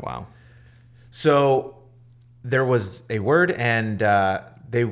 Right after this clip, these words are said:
Speaker 2: the teams would alternate giving clues. So if this was the, a celebrity is giving the clue
Speaker 1: Mm-hmm.
Speaker 2: round,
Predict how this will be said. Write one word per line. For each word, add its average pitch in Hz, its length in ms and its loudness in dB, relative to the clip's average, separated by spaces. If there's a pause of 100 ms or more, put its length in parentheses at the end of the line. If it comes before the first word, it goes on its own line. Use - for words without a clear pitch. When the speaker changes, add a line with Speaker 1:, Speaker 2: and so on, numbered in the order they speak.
(200)
Speaker 2:
the 123 100 -6
teams 175 400 -2
would 135 140 0
alternate 147 800 -2 (200)
giving 107 460 -4
clues. 87 540 -8
So 98 240 -4
if 95 120 -6
this 110 160 -8
was 95 180 -10
the, 95 160 -6 (100)
a 90 420 -8 (220)
celebrity 110 840 -8
is 110 240 -8
giving 123 460 -8
the 127 80 -6
clue 143 340 -6
Speaker 1:
Mm-hmm. 139 100 -8
Speaker 2:
round, 147 480 -2